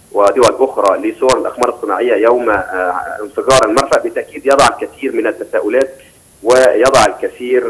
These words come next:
من الأمور التي لابد أن يكون لها تفسير واضح. لماذا لم تعطي هذه الدول، آه، الصور الأقمار الصناعية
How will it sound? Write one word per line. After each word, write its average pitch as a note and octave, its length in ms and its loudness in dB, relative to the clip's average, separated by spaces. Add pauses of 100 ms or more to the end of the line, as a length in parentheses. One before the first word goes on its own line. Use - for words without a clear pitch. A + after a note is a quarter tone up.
(180)
من A#2 180 -4
الأمور A#2 600 0
التي A#2 480 -4
لابد A#2 280 -2
أن G#2 160 0
يكون A2 240 -4
لها A#2+ 140 -2
تفسير A#2+ 480 -4
واضح. A2+ 380 4 (280)
لماذا B2 380 2
لم B2+ 320 0 (100)
تعطي A2+ 440 -2
هذه A2 280 -4
الدول، A#2+ 420 0
آه، - 280 -2
الصور A#2+ 280 2
الأقمار - 260 -2
الصناعية G#2+ 560 0